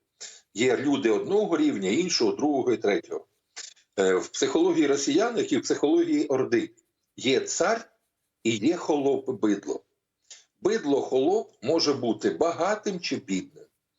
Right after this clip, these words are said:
У бидло холопа може бути багато слуг бидло холопів. Але це не робить його царем. Цар один, як, е, там, е, у термітів або у мурах, е, цариця.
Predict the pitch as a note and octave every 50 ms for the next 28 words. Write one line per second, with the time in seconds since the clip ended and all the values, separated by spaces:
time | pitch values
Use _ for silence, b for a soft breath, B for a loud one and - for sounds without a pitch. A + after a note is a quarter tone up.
0 | B B B B B B B A2+ A2 A2 E3+ G#3+ A3+ G#3 G#3 G3 G3 - E3+ D#3+
1 | F3+ G#3 G#3+ G#3+ F#3 D3 E3 F#3 E3 E3+ E3 - F3 G3+ G3 - E3 - D3 C3+
2 | - B2+ E3+ F#3+ - - G#3 G3+ G3 - _ _ _ _ - - - - E3+ E3+
3 | F3+ F3+ D#3 A#2 - - - - G2+ A#2+ D#3 C#3+ - A2+ A#2+ B2 - - B2+ A#2
4 | A2+ A2 G2 G2 - E2+ E2 - _ _ _ _ _ - - - B B B B
5 | B - - B2 C#3 D3+ C#3+ C#3+ - - - C3 A#2+ C#3 F3 G3 G3 G#3+ - -
6 | A#3 A3+ F#3+ - A#2+ - - - A2 F#2+ E2+ - - _ _ _ _ _ _ _
7 | _ _ _ _ _ _ _ _ _ _ _ _ _ _ - - - F3+ D#3+ C#3
8 | G#2+ F2+ - - - G#2+ G2 F2+ F#2+ G2 F#2+ G2 C#3 - _ _ _ _ _ _
9 | _ _ _ _ _ _ _ _ _ _ _ _ _ - A2+ G#2+ A#2+ A#2+ A#2+ A#2+
10 | - - - A2+ A2 G#2+ G2+ G2+ G2+ - G#2+ G2 G2+ G#2 G2 G2+ F#2+ G2 F#2+ F2+
11 | F2 - _ _ _ _ - - C3 - - C3+ B2+ C3+ C#3+ C#3+ B2 - - A#2
12 | G#2+ - - - A#2 G#2 A#2 B2+ A#2+ A2 A2+ A#2 A2+ B2 B2 A2+ G#2 - - -
13 | - - G#2+ A2 G2+ G2 - - _ _ _ - - C3 A#2 B2+ B2 G#2+ - -
14 | G#2+ E2+